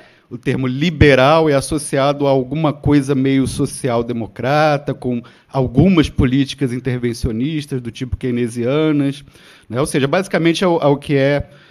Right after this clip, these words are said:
né, que estava posto a partir do New Deal americano. Existe um segundo motivo para a adoção desse nome libertário, e esse é bastante importante a gente chamar a atenção,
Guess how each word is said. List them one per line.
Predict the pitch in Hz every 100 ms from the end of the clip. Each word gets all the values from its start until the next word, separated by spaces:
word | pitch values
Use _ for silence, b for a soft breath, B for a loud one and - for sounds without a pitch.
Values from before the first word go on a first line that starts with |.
| B
né, | - 120
que | 123
estava | 127 127
posto | - 143 156 156
a |
partir | - 123 -
do | 139 143
New | 143
Deal | 135 107 131 143
americano. | 139 139 143 107 95 73 _ b b b b
Existe | 185 214 208
um |
segundo | - 160 147 254 226
motivo | 175 143 - 139
para | 131 135
a |
adoção | 131 - 127
desse | 123 120 131
nome | 120 113
libertário, | 110 110 104 - 147 165 131
e | 123
esse | 120
é | 127
bastante | 107 - 120 110 - - b b b
importante | 120 107 95 - 143 135
a | 120
gente | 117 110
chamar | 117 107
a |
atenção, | 104 117 - 165 185 127